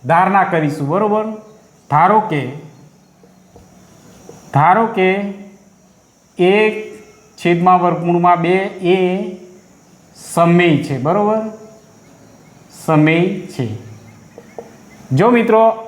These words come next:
આ સમય હોય તો એક છેદમાં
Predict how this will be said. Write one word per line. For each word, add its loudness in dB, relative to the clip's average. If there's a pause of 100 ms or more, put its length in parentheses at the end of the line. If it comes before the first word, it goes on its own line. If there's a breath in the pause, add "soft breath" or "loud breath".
(300)
આ 4 (160)
સમય 2
હોય 4 (840)
તો 2 (320)
એક 2 (140)
છેદમાં 2